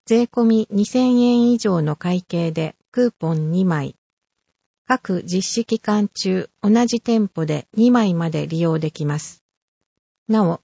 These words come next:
一部店舗で利用制限があります。利用の流れ。ステップ一、友達追加。キューアールコードで市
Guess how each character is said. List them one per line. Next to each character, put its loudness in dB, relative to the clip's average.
一 -4
部 0
店 -2
舗 -6
で -6
利 -4
用 2
制 -2
限 -2
が -4
あ -4
り -4
ま -6
す。 -20
利 0
用 2
の 2
流 -2
れ。 -4
ス -20
テ 0
ッ -10
プ -2
一、 -8
友 4
達 -4
追 -4
加。 -8
キ -2
ュ 0
ー 2
ア -2
ー -2
ル -2
コ -2
ー -2
ド -4
で -6
市 -4